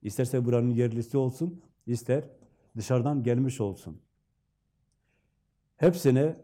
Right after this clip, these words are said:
inşallah hepsine tek tek ulaşacağız. Bir seferlik değil. Hepsinin ismini not edeceğiz. Ayda bir sefer hepsine yardım edeceğiz.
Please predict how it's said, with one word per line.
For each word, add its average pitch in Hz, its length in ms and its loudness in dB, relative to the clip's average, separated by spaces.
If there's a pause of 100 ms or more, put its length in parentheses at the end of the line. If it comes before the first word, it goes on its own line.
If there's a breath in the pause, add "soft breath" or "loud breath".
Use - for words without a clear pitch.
(140)
inşallah 131 580 2
hepsine 151 520 2 (640)
tek 175 280 2
tek 151 280 0
ulaşacağız. 120 720 -2 (2750)
Bir 151 120 4
seferlik 139 560 2
değil. 139 260 2 (1300)
Hepsinin 139 360 2
ismini 117 400 2
not 139 200 2
edeceğiz. 139 480 0 (320)
Ayda 127 380 4
bir 175 80 8
sefer 127 340 0
hepsine 147 380 0
yardım 127 380 0
edeceğiz. 92 560 -8